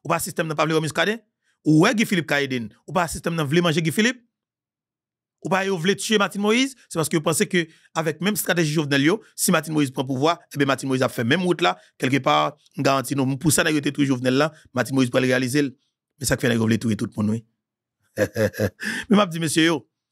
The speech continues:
nous pas touyer tout le monde. Li yon bagay qui est impossible, quasiment impossible, pour nous assassiner tout le monde, éliminer tout le monde. Il est impossible. Il va pas faire. OK? Il va pas faire. Nous méchants, c'est vrai.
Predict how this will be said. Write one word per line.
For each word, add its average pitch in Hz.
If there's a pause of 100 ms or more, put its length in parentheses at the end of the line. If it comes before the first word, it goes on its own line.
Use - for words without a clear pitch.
(380)
nous 254
pas 311
touyer 185
tout 170
le 156
monde. 131
Li 226
yon 226 (160)
bagay 165
qui 147
est 131
impossible, 120
quasiment 151
impossible, 113
pour -
nous 120
assassiner 120
tout -
le 104
monde, 147 (280)
éliminer 123
tout 101
le 95
monde. 90
Il -
est 226
impossible. 107 (1200)
Il -
va 139
pas 110
faire. - (1600)
OK? 123 (800)
Il 135
va 123
pas 110
faire. 95 (1400)
Nous 220
méchants, 175
c'est 139
vrai. 123